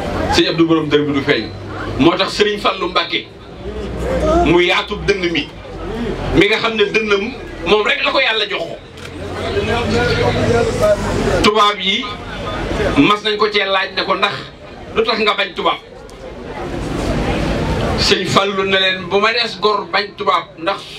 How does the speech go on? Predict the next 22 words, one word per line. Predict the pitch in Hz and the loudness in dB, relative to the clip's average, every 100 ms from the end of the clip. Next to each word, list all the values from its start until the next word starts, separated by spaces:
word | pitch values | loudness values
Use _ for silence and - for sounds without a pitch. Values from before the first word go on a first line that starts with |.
| - | -6
liñ | 185 254 226 | -2 0 0
bëggoon | 254 214 233 220 | 0 0 0 -2
suñ | 254 262 | -6 -2
ko | 269 285 | 0 2
amoon | 277 294 302 277 | 2 2 0 0
du | |
ma | 294 311 | 0 2
am | 320 | 0
sama | 294 277 | -2 -2
rakk | 240 | -2
yi." | 220 - - - - - - - - 440 311 247 262 269 - - 277 339 - - | -4 -6 -10 -14 -16 -16 -14 -8 -4 0 0 0 -6 -2 -2 0 0 2 0 2
Te | 208 | 2
rakkam | 202 202 208 | 2 2 -2
yooyu | 185 180 | 2 2
Serigne | 165 202 185 | 2 0 -2
Saliou | 165 190 165 | -2 0 0
Mbacké | 156 151 143 | 0 -2 -2
ci | 156 | -2
la | - | -2
bokk. | 98 - - 185 - - - 220 214 - - - 175 453 427 - - - - - - - - - - - 196 - 202 202 208 202 - 190 - - - - - - - - - - 415 403 - 381 403 - - - 202 | -4 -8 -10 -10 -8 0 2 2 0 -4 -2 0 0 0 -2 0 0 2 2 2 2 2 0 0 -2 -2 0 2 2 0 -4 -4 -4 -2 -2 -2 -2 -2 -4 -4 -4 -2 -2 -2 -2 0 0 0 0 0 0 2 4
Moo | 247 | 4
tax | 226 | 4